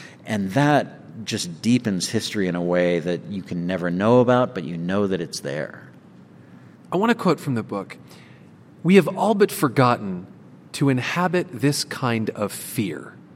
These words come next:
Speaker 2: Uh, and you're talking about the fear that these Ice Age people would have faced all around them, the, the predators and such. To go back to your words, "We gave up spears and skins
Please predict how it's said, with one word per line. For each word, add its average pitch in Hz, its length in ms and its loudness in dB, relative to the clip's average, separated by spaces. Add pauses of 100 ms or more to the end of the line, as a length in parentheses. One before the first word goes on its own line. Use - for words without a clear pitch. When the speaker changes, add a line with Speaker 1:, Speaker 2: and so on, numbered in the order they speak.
(560)
Speaker 2:
Uh, 104 280 -12
and 131 100 -2
you're 131 100 0
talking 170 360 0
about 120 220 0
the 110 60 -4
fear 117 320 0
that 95 140 -6
these 98 220 -4
Ice 104 260 -6
Age 98 220 -2
people 98 240 -6
would 90 100 -4
have 87 100 -10
faced - 440 -6
all 117 200 2
around 87 380 0
them, 90 320 -10
the, 87 180 -4 (360)
the 117 80 -2
predators 92 640 -6
and 98 140 -12
such. - 380 -10 (760)
To 123 80 -2
go 120 100 2
back 110 200 0
to - 100 -6
your 104 160 2
words, 92 400 -8 (160)
"We 139 100 6
gave 165 260 8
up 170 140 4
spears 160 760 4
and 104 140 -4
skins 143 640 0